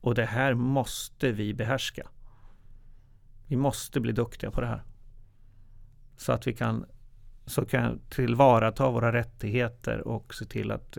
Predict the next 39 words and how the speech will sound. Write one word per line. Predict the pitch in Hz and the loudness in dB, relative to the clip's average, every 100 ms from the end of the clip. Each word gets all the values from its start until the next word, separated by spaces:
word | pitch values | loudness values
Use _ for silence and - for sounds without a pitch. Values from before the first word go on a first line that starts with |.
| - | -8
både | 123 113 120 | -2 2 4
ur | 156 147 | 6 6
licensperspektiv | 135 127 127 117 - 117 117 - 113 | 4 2 0 0 -2 -4 -6 -4 -2
men | 110 | 0
också | 110 - | -2 -2
ur | 113 | 0
dataperspektiv | 110 120 - 107 107 - - 110 104 | 4 4 2 -6 -6 -8 -6 -4 -4
och | 104 113 | -4 -2
hur | 110 104 - - - - - - - - - - - - | -4 -6 -12 -18 -16 -18 -18 -20 -18 -18 -18 -20 -16 -2
det | 113 | 2
här | 110 | 2
ska | - | 0
hanteras. | 107 104 104 - - - - - | -4 -2 -4 -6 -10 -14 -18 0
Om | 127 120 | 4 4
nu | 117 113 | 4 4
vi | 110 107 | 2 0
pratar | - - - 107 - 107 | -4 0 2 2 2 0
om | 104 | 0
att | 107 - | -2 2
data | 110 104 - 110 | 4 2 -2 -2
är | |
den | 104 104 104 | -2 -4 -6
nya | - 120 110 104 101 - - - - - - - - | -4 -2 0 0 -2 -6 -14 -20 -20 -20 -20 -20 -10
oljan, | - 120 107 101 113 - - - - - - - - - - - - | -2 -2 -2 -6 -8 -12 -14 -14 -18 -18 -18 -18 -18 -16 -18 -20 -8
då | 120 | -2
måste | 123 143 - - - 147 | 0 0 -2 -8 -6 -4
ni | 147 110 | -2 -2
bli | 131 110 | -4 -6
bra | 107 98 | -4 -6
på | - | -6
det | 104 | -8
här. | 135 | -2
Nu | 127 156 127 | 4 6 6
säger | 110 117 | 6 4
jag | 113 | 6
ni | 113 107 | 4 0
för | - | -2
ni | 113 107 | -2 -2
är | 107 | -2